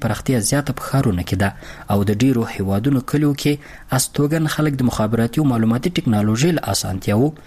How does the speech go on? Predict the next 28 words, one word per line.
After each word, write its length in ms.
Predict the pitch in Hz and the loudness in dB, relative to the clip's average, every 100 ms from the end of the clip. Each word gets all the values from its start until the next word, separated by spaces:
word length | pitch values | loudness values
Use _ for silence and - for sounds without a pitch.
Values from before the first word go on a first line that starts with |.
| - - - | -20 -6 0
محروم 480 | 151 139 143 113 95 101 | 0 0 0 0 2 0
دي. 80 | 107 - - 117 | -2 -6 -4 0
د 80 | 117 113 | 2 0
افغانستان 520 | - 113 117 123 123 | 0 0 2 2 2
د 40 | 113 | 2
مخابراتو 540 | 110 113 113 120 - | 0 -2 0 0 2
او 60 | 110 | 2
معلوماتي 380 | 107 107 113 151 120 | 4 2 2 0 -2
ټکنالوژي 480 | - 110 107 117 139 | 0 0 2 0 0
وزارت 340 | 123 110 117 127 | 0 0 0 0
د 80 | 113 | -2
مخابراتي 540 | - 107 107 110 147 - | -2 -2 0 0 -2 -2
خدمتونو 520 | 117 113 110 156 156 135 | 2 2 2 0 0 0
د 80 | 135 - | -2 0
تنظیم 340 | 113 113 147 160 127 | 0 2 0 0 0
اداره 260 | 110 113 139 | 0 0 0
یا 100 | 113 - | 0 -4
اترا 220 | - 135 131 | -2 0 2
وایي، 200 | 135 151 165 - - - - 147 | 2 2 0 -6 -18 -18 -4 0
دا 60 | 151 | 2
مهال 260 | 147 - 160 143 | 0 0 0 0
په 100 | 127 | -2
افغانستان 540 | - 120 120 - 147 | 0 0 2 0 0
کې 240 | 147 - - | 0 -6 2
پنځه 340 | 117 120 156 | 2 4 0
مخابراتي 520 | - 107 104 110 143 - | 0 -4 -2 0 0 -2
شرکتونه 520 | - - - 156 151 156 - - - | -2 -2 0 2 2 -2 -16 -16 -6
او 40 | 151 | -2